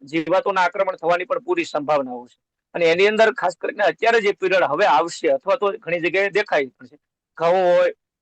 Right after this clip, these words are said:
અ, જીરું હોય, ધાણા હોય, વરિયાળી હોય, દરેકની અંદર એફિડ એટલે કે મોલોમસી. આ વાતાવરણ એના માટે સૌથી અનુકૂળ હોય, કારણ કે ઠ-, ઠંડીની તીવ્રતા પણ વધતી હોય, સાથે સાથે ભેજવાળું વાતાવરણ અને આ વાદળછાયું વાતાવરણ, એટલે એના જીવાતને અનુકૂળ આવે. તો મોલોમસીનો સૌથી મોટો એટેક થવાની સંભાવના છે.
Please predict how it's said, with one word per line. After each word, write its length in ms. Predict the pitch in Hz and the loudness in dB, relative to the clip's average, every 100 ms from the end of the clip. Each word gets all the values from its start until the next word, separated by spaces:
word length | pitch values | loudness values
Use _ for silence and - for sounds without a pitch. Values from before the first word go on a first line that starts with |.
| - | -8
અ, 100 | 156 | -6
જીરું 440 | 131 165 185 180 | -2 0 2 4
હોય, 180 | 180 175 | 4 2
ધાણા 340 | - 135 160 | 0 -2 2
હોય, 260 | 175 175 170 | 2 2 2
વરિયાળી 480 | 147 156 175 175 180 | 2 0 2 0 0
હોય, 160 | 180 | -4
દરેકની 500 | 156 175 - 214 220 | -2 0 0 -4 -4
અંદર 200 | 214 214 | -4 -2
એફિડ 720 | 202 185 - _ - - 156 135 | 0 -2 -4 _ -16 -8 -6 -4
એટલે 200 | 156 208 | -4 -4
કે 80 | |
મોલોમસી. 640 | 214 170 175 139 135 - _ _ _ _ | 0 2 2 2 -2 -8 _ _ _ _
આ 180 | - 214 | -2 0
વાતાવરણ 340 | 214 208 202 196 | 2 2 0 2
એના 140 | 185 | 0
માટે 180 | 190 190 | 0 -2
સૌથી 360 | - 196 214 | -2 -2 0
અનુકૂળ 320 | 196 190 180 170 | 0 0 0 0
હોય, 140 | 160 | 0
કારણ 140 | 180 | -2
કે 80 | 202 | -4
ઠ-, 340 | - - 160 151 | -8 -10 -10 -8
ઠંડીની 360 | 160 180 208 | -6 -2 -2
તીવ્રતા 400 | 202 208 214 214 | 0 0 0 0
પણ 140 | 202 214 | 0 0
વધતી 260 | 214 - | -2 -2
હોય, 200 | 226 240 - _ _ _ | 0 0 -4 _ _ _
સાથે 300 | - 185 214 | -6 -2 0
સાથે 180 | 208 214 | 0 0
ભેજવાળું 460 | 160 185 208 220 214 | 0 0 2 2 2
વાતાવરણ 340 | 214 240 233 | 2 2 0
અને 40 | 226 | 2
આ 120 | 190 | 2
વાદળછાયું 500 | 202 214 160 151 139 | 2 0 0 0 0
વાતાવરણ, 380 | 139 - 143 156 | -2 -2 -6 -6
એટલે 160 | 175 | -4
એના 260 | 190 214 196 | -4 -2 -4
જીવાતને 380 | 147 175 175 175 | -2 -2 0 -4
અનુકૂળ 300 | 180 - 165 | -4 0 0
આવે. 140 | 147 | 2
તો 120 | 175 | -2
મોલોમસીનો 720 | 135 143 214 202 196 202 185 190 | -4 0 0 -2 -4 -6 -4 -4
સૌથી 360 | 160 180 196 | -2 -2 -2
મોટો 220 | 170 170 | 0 2
એટેક 240 | 175 147 - | 2 0 -4
થવાની 240 | 147 160 143 | -2 -2 -2
સંભાવના 460 | 143 139 139 139 | -6 -2 0 0
છે. 120 | 135 | -6